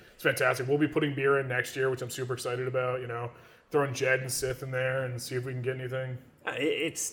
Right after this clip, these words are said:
Speaker 2: to me, it's simple. Is this is, like, Plattsburgh, Peru, Au Sable is the stop to, "Oh, I gotta, I'm driving to New York."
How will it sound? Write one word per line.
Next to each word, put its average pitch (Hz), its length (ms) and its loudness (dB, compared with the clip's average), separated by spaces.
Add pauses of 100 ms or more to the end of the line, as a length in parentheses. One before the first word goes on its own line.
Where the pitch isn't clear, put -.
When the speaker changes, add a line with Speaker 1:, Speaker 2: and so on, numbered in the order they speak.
Speaker 2:
to - 120 -4
me, 226 120 6
it's 156 140 6
simple. 139 340 8
Is 104 480 -2 (160)
this 123 220 -2
is, - 480 -4
like, 117 180 -2
Plattsburgh, 127 380 4
Peru, 117 480 4 (100)
Au 104 140 4
Sable 101 340 0
is 101 140 -4
the - 80 -12
stop 110 380 0
to, 98 280 -2 (440)
"Oh, 127 80 8
I 110 120 10
gotta, 104 140 4
I'm 104 160 -2
driving 110 320 4
to 104 80 0
New 110 100 2
York." 113 300 4